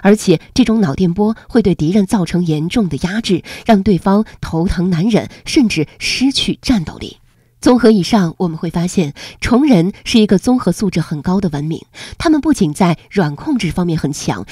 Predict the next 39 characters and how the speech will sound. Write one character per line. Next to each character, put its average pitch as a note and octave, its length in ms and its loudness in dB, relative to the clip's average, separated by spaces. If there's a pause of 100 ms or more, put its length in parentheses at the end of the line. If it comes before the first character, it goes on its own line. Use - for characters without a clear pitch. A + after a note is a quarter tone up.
(140)
而 G3 120 4
且 E3+ 160 2
对 E3+ 160 0
大 E3+ 200 -2
规 G3 200 2
模 D#3 200 -2
杀 G3+ 220 -2
伤 G#3+ 180 0
武 D3 140 -8
器 D#3+ 260 -6 (220)
拥 G#3 160 6
有 D3+ 140 -2
绝 D3+ 280 -4
对 A3 140 2
的 - 100 -2
掌 - 200 -6
控 D3+ 200 -14
力， - 200 -16 (280)
并 E4 140 6
且 G3+ 140 2
虫 F#3+ 280 -4
人 F#3+ 240 0 (120)
还 G#3+ 120 0
有 G#3 120 2
一 F3+ 100 0
个 G#3+ 100 0
虫 F#3+ 280 -6
王。 D#3 320 -6 (320)
虫 D#4 160 0
王 D#4+ 180 2
体 F3+ 180 -4
型 E3+ 280 -2
十 F#3+ 180 0
分 A3+ 160 0
巨 B3 220 -2
大， D3 240 -6 (180)
一 A3+ 160 6
个 E4+ 160 4
人 E3+ 240 0